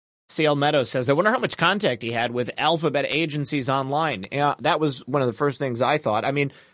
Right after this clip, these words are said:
well, here's the thing. I mean, he held a security clearance and he worked in sensitive segments within the military. So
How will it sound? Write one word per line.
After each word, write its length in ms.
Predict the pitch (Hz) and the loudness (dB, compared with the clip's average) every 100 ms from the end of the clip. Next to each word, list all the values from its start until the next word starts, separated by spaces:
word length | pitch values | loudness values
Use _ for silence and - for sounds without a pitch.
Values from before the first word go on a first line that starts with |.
| - | 0
well, 120 | 151 | 2
here's 200 | 208 214 | 2 -2
the 80 | 190 | -2
thing. 260 | 247 196 | -2 -2
I 20 | 135 | -4
mean, 200 | 147 131 | -6 -6
he 280 | - 208 | -4 -4
held 640 | 180 - 202 214 160 143 - | -4 -2 0 2 2 0 -2
a 140 | 147 156 | -2 -2
security 500 | 131 - 180 196 160 | -4 -2 0 0 -2
clearance 480 | 123 113 117 123 | -4 -6 -6 -6
and 200 | - 143 | -4 -4
he 220 | 139 135 147 | -2 0 -2
worked 640 | 131 196 254 190 - - - _ - | 0 2 2 0 -6 -20 -20 _ -2
in 160 | 175 156 | 0 0
sensitive 920 | - 190 202 - 175 - 170 151 135 _ _ | -2 -4 -4 -4 -4 0 0 0 -6 _ _
segments 760 | - - - 220 175 123 82 - | -8 -4 -2 -2 0 -2 -4 -6
within 460 | 110 165 170 185 165 | 0 2 2 0 0
the 60 | |
military. 600 | 151 226 139 - 73 - | 2 2 2 -2 -8 -8
So 360 | - 165 156 | 0 2 2